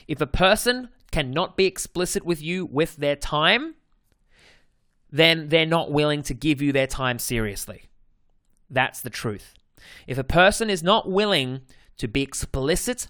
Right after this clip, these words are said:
with their time, they're not willing to give you their time s-, seriously. It's the same thing with money. If someone is not gonna be very serious or,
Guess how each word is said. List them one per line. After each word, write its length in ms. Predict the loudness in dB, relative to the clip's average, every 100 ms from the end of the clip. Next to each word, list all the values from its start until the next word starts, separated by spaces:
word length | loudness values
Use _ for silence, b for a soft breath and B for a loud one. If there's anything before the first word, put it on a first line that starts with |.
| -14
with 300 | -2 -2 -2
their 180 | 0 0
time, 720 | 0 -4 -2 2 2 0 -8 -18 _ _ _ _ _ _
they're 120 | -4 0
not 200 | 0 0
willing 400 | 0 0 -2 -4
to 120 | -8
give 320 | -4 -4 -2
you 140 | -2
their 220 | 2 4 2
time 560 | 0 -2 0 0 -2
s-, 260 | -10 -12 -12 -12
seriously. 560 | -8 -6 -6 -10 -16 -20 _ _ -20 b b
It's 160 | -12 -8
the 100 | -8
same 400 | -6 0 0 0
thing 160 | -2 -2
with 180 | -2
money. 300 | 0 -2 -4 -10 _ B B -10
If 120 | -2
someone 340 | 0 2 2
is 140 | 0 0
not 180 | 0
gonna 160 | 0 0
be 120 | 0
very 280 | 2 4 2
serious 560 | 0 0 2 4 2 -2
or, 160 | -6